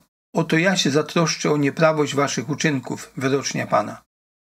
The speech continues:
„Ja sam zbiorę resztę swego stada ze wszystkich krajów, do których je wypędziłem. Sprowadzę je na ich pastwisko,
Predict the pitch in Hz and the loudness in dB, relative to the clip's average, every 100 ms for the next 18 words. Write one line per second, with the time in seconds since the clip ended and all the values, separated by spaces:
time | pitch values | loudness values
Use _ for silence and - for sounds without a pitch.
0 | _ _ - 156 190 - 170 170 139 131 | _ _ -2 0 2 4 4 4 2 2
1 | 165 160 143 160 151 - 117 - 139 135 | 2 4 2 2 0 -4 -4 -2 -2 -2
2 | 127 156 156 151 143 143 - 151 - - | 0 2 2 2 0 0 0 0 -2 -6
3 | - 139 139 160 156 135 131 - - 160 | -2 2 2 2 0 0 -2 -2 0 2
4 | 143 143 139 147 151 139 123 113 107 110 | 2 0 0 -2 -2 -2 -2 -4 -4 -8
5 | _ _ _ _ _ - - - - - | _ _ _ _ _ -20 -20 -12 -10 0
6 | 160 160 160 175 170 175 202 - 151 151 | 2 4 4 2 2 0 -2 -2 0 0
7 | 139 - 143 - - 165 - 123 117 | -2 -2 -2 0 0 0 0 -2 -4